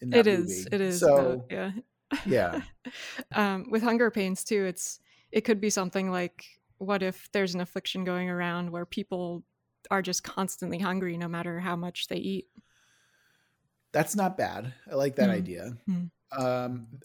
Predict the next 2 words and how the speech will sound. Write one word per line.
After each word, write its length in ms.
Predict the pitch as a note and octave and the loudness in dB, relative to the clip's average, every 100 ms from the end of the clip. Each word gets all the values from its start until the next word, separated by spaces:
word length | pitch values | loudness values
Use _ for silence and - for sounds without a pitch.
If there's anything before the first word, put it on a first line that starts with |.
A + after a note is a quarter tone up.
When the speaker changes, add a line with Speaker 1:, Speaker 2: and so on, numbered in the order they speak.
| C#3 | 0
Speaker 1:
alternatively, 1160 | C3+ - F#3+ A3 F#3+ D3+ B2+ A2 G#2+ G2+ B2+ C#3+ - _ _ _ | 0 0 0 4 4 4 2 -2 -4 -4 -6 -10 -12 _ _ _
the, 600 | C#3+ C#3 D#3 C#3+ C#3 C3+ | 0 8 10 10 8 4